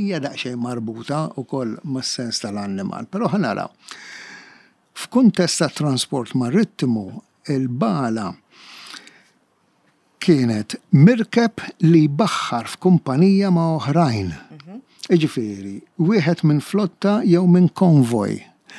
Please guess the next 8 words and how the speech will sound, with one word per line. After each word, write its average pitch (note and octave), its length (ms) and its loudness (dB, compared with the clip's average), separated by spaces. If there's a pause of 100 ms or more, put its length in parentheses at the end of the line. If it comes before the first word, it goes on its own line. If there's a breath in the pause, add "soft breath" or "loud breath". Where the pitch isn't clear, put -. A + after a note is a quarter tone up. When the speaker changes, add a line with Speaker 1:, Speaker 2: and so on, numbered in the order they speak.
(220 loud breath)
Speaker 1:
Kelma C#3+ 340 4 (160)
oħra, A#2 300 -2 (500)
illi A#2 280 -6
kienet A#2 460 -6
għal C#3+ 180 -6
bala, C#3+ 440 -2 (680 soft breath)
hija E3+ 220 4
konserva. D3 840 4